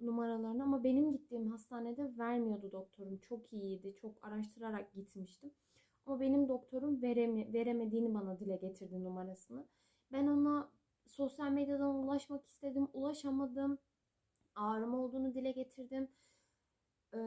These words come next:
yani bu çok değişik bir süreç. O yüzden kesinlikle doktorunuzun iletişim bilgilerini alabileceğiniz, yirmi dört saat iletişim sağlayabileceğiniz bir doktora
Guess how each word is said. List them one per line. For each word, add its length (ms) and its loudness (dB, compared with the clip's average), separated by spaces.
yani 480 2
bu 340 2
çok 260 -4
değişik 520 2
bir 60 0
süreç. 440 -6
O 140 2
yüzden 420 -2
kesinlikle 720 -2
doktorunuzun 720 -2
iletişim 500 -2
bilgilerini 420 -2
alabileceğiniz, 920 -6
yirmi 360 2
dört 240 -2
saat 560 -10
iletişim 600 -6
sağlayabileceğiniz 1200 -2
bir 120 -12
doktora 600 -10